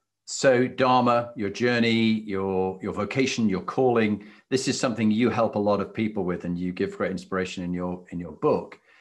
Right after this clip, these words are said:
But, but, you know, what gives your own life meaning and purpose, Lane? What would you say is important to you, and you'd encourage others to, to say, you know,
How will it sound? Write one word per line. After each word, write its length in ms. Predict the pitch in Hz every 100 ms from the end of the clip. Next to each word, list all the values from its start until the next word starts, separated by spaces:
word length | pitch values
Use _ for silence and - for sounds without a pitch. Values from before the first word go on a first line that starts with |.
| _ _ _ -
But, 240 | 135 135
but, 220 | 139 135 139 143
you 60 |
know, 280 | 131 127 120 - _ _ _ _ _ _ _ _
what 260 | - 170 -
gives 300 | 170 - 131
your 180 | 139 135
own 200 | 151 131
life 380 | 107 90 85 101
meaning 240 | 101 95
and 120 | -
purpose, 360 | 113 92 92 -
Lane? 300 | 78 76 85
What 180 | 101 104
would 160 | 95
you 140 | 95 87
say 300 | - 85 85
is 100 | -
important 460 | 82 104 85 -
to 100 | -
you, 220 | 90 92
and 100 | 85
you'd 120 | 87 85
encourage 420 | 85 101 87 90
others 260 | 87 85
to, 200 | - 80 - _ _ _ _ _ _ -
to 100 | -
say, 400 | - 92 87 80 - -
you 100 | 104
know, 180 | 82 80